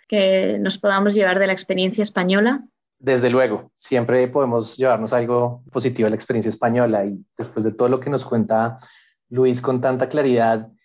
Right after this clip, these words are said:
Speaker 2: yo diría que hay dos aspectos fundamentales y el primero es que el rol de las Cortes Nacionales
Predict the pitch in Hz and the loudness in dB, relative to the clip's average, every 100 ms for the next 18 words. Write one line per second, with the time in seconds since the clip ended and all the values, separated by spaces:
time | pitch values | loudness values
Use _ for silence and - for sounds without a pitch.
0 | _ 131 127 123 135 131 143 135 135 135 | _ -2 0 2 2 0 0 2 0 0
1 | - 135 135 127 - - 143 135 120 113 | -2 -2 -4 -6 -8 -10 -4 0 0 2
2 | 123 110 104 - 117 113 113 110 110 123 | 0 0 -4 -4 -4 0 2 2 4 2
3 | 127 - 143 147 135 110 _ _ _ - | 2 0 0 0 0 -6 _ _ _ -2
4 | 127 123 117 127 151 - 117 127 139 139 | 0 0 0 0 0 -2 -2 -2 -4 -2
5 | 135 113 113 120 - - | 0 0 0 -4 -8 -18